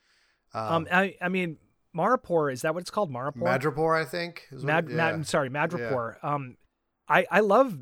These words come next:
Speaker 1: Madripoor. It's totally goofy, but
Speaker 2: Yeah.
Speaker 1: the set design and the colors and the vibrancy and the,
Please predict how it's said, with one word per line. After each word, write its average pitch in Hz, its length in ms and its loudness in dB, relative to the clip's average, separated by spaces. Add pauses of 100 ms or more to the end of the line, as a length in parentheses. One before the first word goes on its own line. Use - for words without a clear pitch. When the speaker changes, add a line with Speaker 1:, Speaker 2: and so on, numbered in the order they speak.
(160)
Speaker 1:
Madripoor. 156 440 0
It's 123 160 -8
totally 208 320 2
goofy, 135 400 0
but 120 80 -6
Speaker 2:
Yeah. 113 180 -2
Speaker 1:
the 113 280 -4 (180)
set 175 240 0
design 131 560 -4
and 101 220 -14
the 92 160 -12
colors 127 680 -4
and 95 140 -14
the 92 80 -12
vibrancy 113 720 -8
and 92 160 -14
the, 90 140 -18